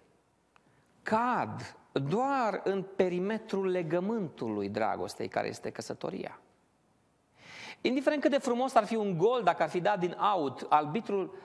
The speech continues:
nu-l validează. Pentru că binecuvântările cad în acest perimetru care uneori ți se pare îngust, ți se pare strâmt, dar el este un jurământ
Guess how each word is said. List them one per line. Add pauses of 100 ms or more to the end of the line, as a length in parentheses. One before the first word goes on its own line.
(160)
nu-l
validează. (1200)
Pentru
că
binecuvântările
cad
în
acest
perimetru
care
uneori (420)
ți
se
pare
îngust,
ți
se
pare
strâmt, (680)
dar (340)
el
este (680)
un
jurământ